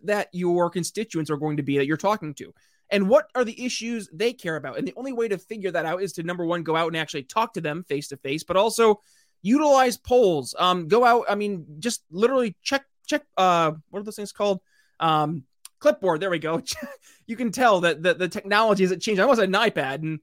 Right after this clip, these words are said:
you could do that too, but go take a survey, right? Just like the Impractical Jokers with their clipboards pushing, uh, different ideas. Go ahead and have that conversation with people. See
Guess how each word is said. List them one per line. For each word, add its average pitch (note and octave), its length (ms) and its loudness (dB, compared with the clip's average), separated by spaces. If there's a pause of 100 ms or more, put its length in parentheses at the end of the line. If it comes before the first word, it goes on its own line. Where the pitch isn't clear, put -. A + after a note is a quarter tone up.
you G#3 120 -6
could A#3 140 -2
do C4+ 120 2
that B3 180 2
too, A#3+ 160 0
but F3 120 0
go B3+ 120 4
take C#4+ 220 -2
a A#3+ 60 0
survey, G3 480 2
right? F#3 220 2
Just A3+ 120 -4
like G3+ 120 -4
the G3+ 100 -4
Impractical G#3+ 500 0
Jokers F#3 420 -2
with D#3 120 -4
their E3 100 0
clipboards F3 540 0 (340)
pushing, B3 340 2
uh, G#3 140 0
different G#3 340 -2
ideas. G3+ 320 -2 (440)
Go D4+ 180 4
ahead C#4 220 -2
and F3 100 -4
have G3+ 200 -8
that G3 120 -6
conversation G3 480 -8
with F3 60 -10
people. D3 220 -12
See A#3 440 -6